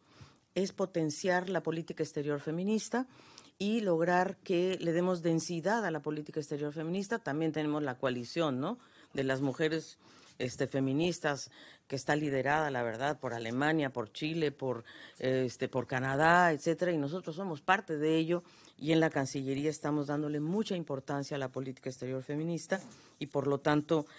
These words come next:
eh, queremos hacer con cegip una iniciativa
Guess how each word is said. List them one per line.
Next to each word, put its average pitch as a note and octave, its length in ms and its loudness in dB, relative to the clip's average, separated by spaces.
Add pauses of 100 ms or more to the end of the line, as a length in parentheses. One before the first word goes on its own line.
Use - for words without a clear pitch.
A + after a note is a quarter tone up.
(140)
eh, B2+ 160 -2
queremos D#3 400 4
hacer D#3 300 0
con D#3 160 2
cegip D3+ 460 -2 (100)
una C#3+ 420 2
iniciativa D#3+ 840 2